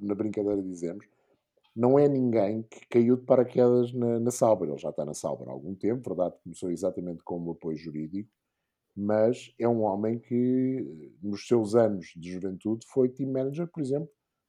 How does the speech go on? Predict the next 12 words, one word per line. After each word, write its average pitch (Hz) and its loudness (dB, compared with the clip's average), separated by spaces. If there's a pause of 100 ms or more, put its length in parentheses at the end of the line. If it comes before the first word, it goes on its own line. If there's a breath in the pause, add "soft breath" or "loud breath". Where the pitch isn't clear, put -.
de 120 -4
equipas 147 -4
como 170 0
a 160 0
Trident. 160 0 (380)
Ele 123 4
sabe 147 2
de - -20
corridas, 147 6
não 110 0
é 139 6
propriamente 131 4